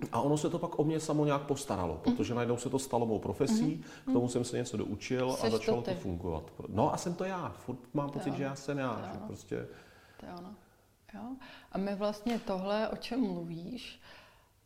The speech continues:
Speaker 2: naše pocity jsou něco jako kompas. Ty pocity máme každý jiný, ale pro každýho jsou vlastně správný.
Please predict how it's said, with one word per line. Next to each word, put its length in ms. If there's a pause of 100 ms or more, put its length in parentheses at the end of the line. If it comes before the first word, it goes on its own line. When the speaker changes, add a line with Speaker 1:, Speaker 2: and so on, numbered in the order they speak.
(280)
Speaker 2:
naše 320
pocity 1080 (220)
jsou 400
něco 320
jako 220
kompas. 760 (180)
Ty 100
pocity 440
máme 300
každý 480
jiný, 420 (100)
ale 180
pro 220
každýho 580
jsou 260
vlastně 420
správný. 600